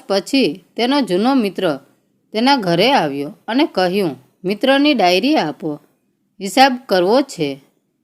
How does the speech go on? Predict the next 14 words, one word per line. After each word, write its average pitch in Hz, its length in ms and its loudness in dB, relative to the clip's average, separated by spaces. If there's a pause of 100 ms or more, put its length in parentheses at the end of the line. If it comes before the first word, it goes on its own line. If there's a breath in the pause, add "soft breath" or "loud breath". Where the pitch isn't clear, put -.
(200)
મિત્રની 277 440 2
પત્નીએ 269 500 0
પૂછ્યું, 190 600 -4 (300)
"કેમ 269 300 4 (640)
આટલા 269 380 4
વર્ષે 240 360 2
અચાનક?" 262 600 2 (560)
તો 269 160 2
તે 277 260 4
વ્યક્તિએ 254 560 2 (120)
એવો 240 280 2
જવાબ 208 540 2
આપ્યો. 165 500 0 (1600)
મિત્રો, 208 480 0